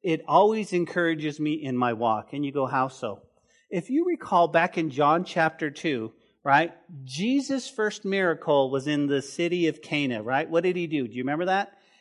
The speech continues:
He turned the water into wine. That was incredible.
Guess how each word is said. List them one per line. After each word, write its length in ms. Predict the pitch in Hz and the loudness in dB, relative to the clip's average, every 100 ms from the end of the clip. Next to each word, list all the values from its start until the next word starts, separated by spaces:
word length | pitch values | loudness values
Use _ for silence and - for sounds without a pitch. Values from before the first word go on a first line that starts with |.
| _ | _
He 180 | 180 170 | -2 -2
turned 320 | - 190 185 | 0 0 2
the 60 | 151 | 4
water 460 | 139 147 160 170 | 8 8 8 4
into 760 | 175 165 151 160 165 151 147 135 _ _ _ _ _ - | 0 0 0 0 -2 -2 -4 -8 _ _ _ _ _ -4
wine. 580 | 135 160 165 143 107 113 | 8 10 10 8 0 2
That 200 | 151 208 | 4 6
was 200 | 214 170 | 4 2
incredible. 840 | 170 151 - 170 160 139 123 101 | 2 0 4 6 6 6 0 -8